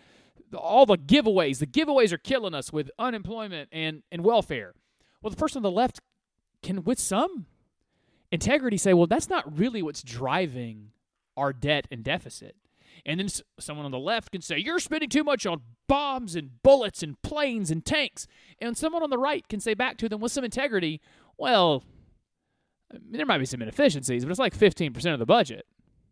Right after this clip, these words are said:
And where both of them need to look is that we structure the budget where fifty-two percent of all of our dollars spent just go to Medicare, Medicaid, other health care, and Social Security.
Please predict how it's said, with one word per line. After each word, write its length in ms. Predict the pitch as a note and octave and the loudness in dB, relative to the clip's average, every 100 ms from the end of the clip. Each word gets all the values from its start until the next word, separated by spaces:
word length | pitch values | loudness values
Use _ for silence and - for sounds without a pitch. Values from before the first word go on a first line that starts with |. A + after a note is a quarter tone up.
| _ _ _ _ _ _ _ _ _ _ - | _ _ _ _ _ _ _ _ _ _ -8
And 220 | G#3+ G#3+ | -6 0
where 180 | G#3+ F#3+ | 2 2
both 480 | C#3 F3+ A#3 D#4+ D#4+ | 2 6 6 6 6
of 240 | A#3 D3 | 2 4
them 260 | F3+ G#3+ E3 | 4 4 4
need 240 | G3+ F#3+ | 2 2
to 120 | F#3 | 2
look 460 | C#3+ G#3+ - - - _ _ _ _ _ _ _ _ _ _ _ _ _ | 2 4 0 -2 -20 _ _ _ _ _ _ _ _ _ _ _ _ _
is 100 | E3 | 0
that 180 | F3 F3 | 4 4
we 140 | F3 A#3+ | 2 -2
structure 640 | - - - D3 - C4 | -2 -2 4 4 6 0
the 120 | C#4 | 0
budget 400 | B3+ B2 A2+ C#3 - | 0 0 0 -2 -4
where 100 | B2+ | -8
fifty-two 720 | - - G#3+ - C4 A3 A3+ | 0 6 6 6 -4 0 0
percent 480 | - A3+ E3+ C3+ - | 2 -2 0 -2 -2
of 80 | C3+ | -2
all 220 | B2 C#3+ | 2 4
of 80 | F#3 | 4
our 100 | G#3 | 4
dollars 400 | D3 C#3+ E3+ - | 4 4 4 0
spent 500 | - G#2+ G#2+ - - _ _ _ _ _ _ - | -6 -8 -10 -14 -20 _ _ _ _ _ _ -16
just 420 | A2 A#2+ E3+ - | -2 2 2 0
go 160 | D#3 C3 | 2 4
to 80 | D3+ | 4
Medicare, 460 | C3+ C3+ C#3+ D#3+ E3 | 2 -2 0 0 0
Medicaid, 560 | C3 B2+ - B2+ C#3 | 0 -2 -2 0 0
other 220 | A#2+ C3 D#3+ | 2 2 2
health 320 | C3+ B2 - | 4 0 0
care, 220 | A#2 B2+ | -4 -4
and 100 | D#3 | 0
Social 300 | C3+ D3+ E3+ | 0 0 -2
Security. 420 | D3+ D#3+ B3+ - | -2 0 0 -6